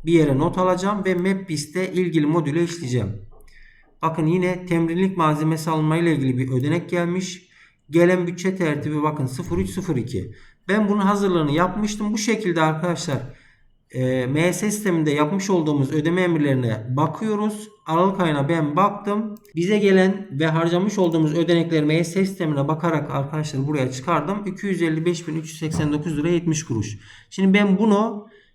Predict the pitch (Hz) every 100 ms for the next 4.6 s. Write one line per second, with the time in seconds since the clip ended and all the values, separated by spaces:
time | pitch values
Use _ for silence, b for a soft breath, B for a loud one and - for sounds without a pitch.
0 | B 156 196 208 202 170 170 185 - 175
1 | 151 139 156 170 185 175 170 170 151 175
2 | 156 139 120 101 98 - _ b b 165
3 | 175 170 170 151 - 131 120 120 135 175
4 | 185 180 180 185 185 -